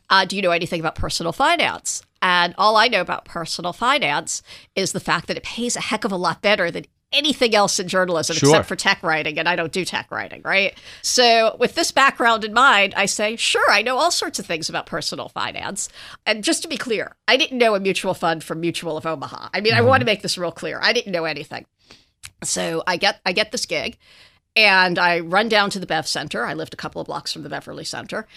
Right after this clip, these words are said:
Speaker 1: And I buy a copy of Personal Finance for Dummies and a couple of other personal finance books. And with this background, I go off to do my story. And at some point, I start asking the subject all about her money life.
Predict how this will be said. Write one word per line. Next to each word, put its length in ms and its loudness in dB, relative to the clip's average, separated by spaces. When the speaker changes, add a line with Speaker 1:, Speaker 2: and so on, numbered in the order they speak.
Speaker 1:
And 140 2
I 160 4
buy 300 2
a 80 -4
copy 580 -4
of 160 -10
Personal 320 -6
Finance 400 -4
for 80 -10
Dummies 540 -4
and 80 -6
a 80 -6
couple 260 -8
of 80 -6
other 160 -6
personal 380 -6
finance 480 -8
books. 400 -6
And 100 -6
with 140 -10
this 180 -2
background, 560 0
I 80 -6
go 160 -6
off 220 -10
to 80 -14
do 120 -10
my 120 -2
story. 640 -2
And 380 4
at 100 -4
some 200 0
point, 420 0
I 60 0
start 340 -2
asking 380 -4
the 40 -6
subject 540 -6
all 140 -2
about 240 -4
her 100 -12
money 300 -10
life. 500 -10